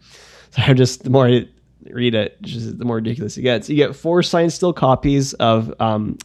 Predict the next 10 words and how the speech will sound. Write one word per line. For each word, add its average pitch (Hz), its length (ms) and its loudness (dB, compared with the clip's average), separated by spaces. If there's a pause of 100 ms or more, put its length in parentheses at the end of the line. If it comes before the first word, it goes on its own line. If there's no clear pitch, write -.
(120)
Dying 127 300 4
Light 120 320 2 (100)
on 120 80 -6
the 101 60 -6
Xbox 98 400 -12
One, 156 320 -2 (800)
two 220 640 4 (140)
Razer 160 720 2
Tiamat 135 440 2
headphones, 117 680 -2